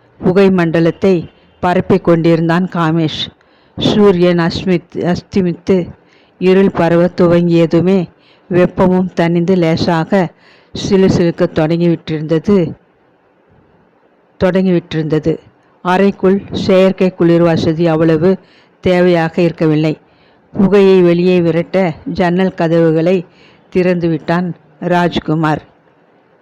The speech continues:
தன்னுடன் அன்று இரவும் மறுநாளும் கூடவே இருக்கப் போகிறான் காமேஷ் என்ற நினைவில் ஏற்பட்ட மகிழ்ச்சி நிறைந்த, நிறைந்த பரபரப்பு அவனுக்கு. தனிமையை விரட்ட கிடைத்த துணைவன் என்ற எண்ணத்தினால்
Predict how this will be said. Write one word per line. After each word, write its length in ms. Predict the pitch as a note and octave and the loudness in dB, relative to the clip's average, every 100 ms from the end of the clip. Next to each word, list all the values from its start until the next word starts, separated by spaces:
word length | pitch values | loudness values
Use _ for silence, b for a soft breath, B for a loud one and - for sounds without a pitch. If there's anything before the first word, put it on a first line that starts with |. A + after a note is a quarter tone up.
| _ _ _ _ _ | _ _ _ _ _
தன்னுடன் 520 | G3 F#3+ F#3+ F#3 G3 | -4 -2 0 0 0
அன்று 320 | F3+ E3+ E3+ F3 | 0 -2 0 0
இரவும் 460 | E3+ F3 F#3 G3 D#3 - F3 | 0 0 -2 -2 -6 -8 -2
மறுநாளும் 720 | F3 F#3+ F#3 E3+ E3+ F#3+ - | 0 0 0 0 0 -4 -4
கூடவே 440 | F3 F3 E3+ F3 | -2 0 2 2
இருக்கப் 340 | F3 E3 - E3 | 0 -2 -6 -4
போகிறான் 540 | D#3 D#3 D#3+ E3+ F3 - B B B - | -4 -4 -4 -4 -6 -10 B B B -10
காமேஷ் 520 | F3+ F3+ F3+ F3+ E3+ | -2 0 0 -2 -2
என்ற 300 | F3 E3 D#3 | -2 -2 -2
நினைவில் 520 | D#3+ D#3+ E3 D#3+ F#3+ F3 B B B - | -4 -2 -2 -2 -2 -4 B B B -2
ஏற்பட்ட 560 | F#3 F3+ - E3+ F3 | 0 0 -2 -4 -2
மகிழ்ச்சி 580 | D#3+ D#3+ E3 F3 - F3+ | -2 -2 -2 -2 -2 -4
நிறைந்த, 720 | E3 D#3+ E3 D#3 _ _ - F#3+ E3+ - _ _ _ _ _ _ _ _ _ _ - | -2 -2 -2 -4 _ _ -4 -2 -2 -8 _ _ _ _ _ _ _ _ _ _ -8
நிறைந்த 480 | F#3 F#3+ F#3+ F3+ F#3+ | -2 0 0 0 -2
பரபரப்பு 680 | - E3+ F3 E3+ E3 E3 F#3 | -2 -2 0 0 -2 0 0
அவனுக்கு. 480 | D#3+ D#3 D3 - - - _ b b _ | 0 -2 -4 -4 -6 -8 _ b b _
தனிமையை 560 | G3+ F#3 G3 G3 F#3 F3 | -4 0 2 2 2 2
விரட்ட 360 | E3+ E3+ - | 0 0 -2
கிடைத்த 440 | F3 D#3+ E3 D#3 F#3 | -4 0 -2 -2 -4
துணைவன் 540 | - E3+ F3 F3+ F3+ | -2 0 2 2 2
என்ற 380 | E3 D#3+ E3 D#3 | 0 0 0 0
எண்ணத்தினால் 640 | D#3+ D#3+ - D#3 F3 F3 | -2 -4 -4 -2 -2 -4